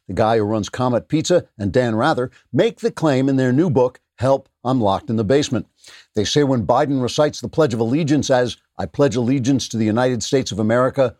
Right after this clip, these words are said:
one nation under God for real," if you subtract those letters from the actual Pledge of Allegiance, record what's left and play it backwards, you hear,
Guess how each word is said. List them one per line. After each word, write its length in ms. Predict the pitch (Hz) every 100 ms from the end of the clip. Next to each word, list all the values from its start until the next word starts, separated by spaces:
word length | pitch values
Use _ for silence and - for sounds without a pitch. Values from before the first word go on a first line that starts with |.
| _
one 280 | 110 123 120
nation 400 | 123 123 - 123
under 220 | 117 123
God 320 | 107 120 117 -
for 160 | 107
real," 400 | 104 160 127 107 _ _ -
if 120 | 104
you 80 | 110
subtract 580 | - 90 - 160 156 -
those 220 | 143 110
letters 260 | 131 127
from 140 | - 110
the 120 | 101 -
actual 460 | 160 196 - 143
Pledge 280 | - 120 92
of 60 | 98
Allegiance, 460 | 98 101 117 107 - _ -
record 400 | - - 156 135
what's 180 | 139
left 260 | 123 127 -
and 100 | 120
play 160 | 131 113
it 100 | -
backwards, 440 | 139 127 143 120 - _
you 100 | 127
hear, 380 | - 123 123